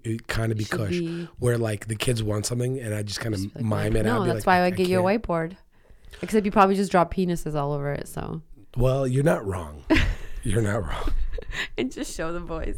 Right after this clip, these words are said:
Speaker 1: Yeah.
Speaker 2: any chance you could get. You, I feel like you ha-, there, you have to do something. It, because it keeps going up and down, and you keep, it keeps getting worse when, when you use your voice.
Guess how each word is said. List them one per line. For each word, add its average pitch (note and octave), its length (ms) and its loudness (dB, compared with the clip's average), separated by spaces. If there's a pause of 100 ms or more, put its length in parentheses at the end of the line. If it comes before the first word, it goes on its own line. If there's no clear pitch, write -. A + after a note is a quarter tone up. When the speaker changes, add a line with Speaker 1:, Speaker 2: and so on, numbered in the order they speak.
Speaker 1:
Yeah. B2+ 500 0 (960)
Speaker 2:
any F3 260 -2
chance E3 340 -6
you E3+ 60 -10
could - 180 -14
get. - 260 -4 (2000)
You, A3 300 4
I G#3 120 10
feel B3 240 4
like G#3 300 2
you F#3+ 200 4
ha-, G3 200 2
there, F#3+ 240 6
you G3+ 140 4
have G#3 220 6
to A3 80 -4
do G3 120 2
something. E3+ 600 -2 (160)
It, - 320 0
because G3+ 380 4
it G3 60 2
keeps F3+ 220 -4
going F3+ 300 4
up E3 160 0
and F3+ 140 2
down, E3 380 2
and E3 140 -2
you D#3+ 60 -6
keep, F3 420 -4
it D#3+ 140 -2
keeps E3+ 240 -6
getting E3 360 -2
worse D#3+ 440 2
when, D#3 420 -2 (1040)
when D#3 340 -2
you D3+ 80 2
use D3+ 300 0
your C#3 100 -4
voice. D3+ 520 -4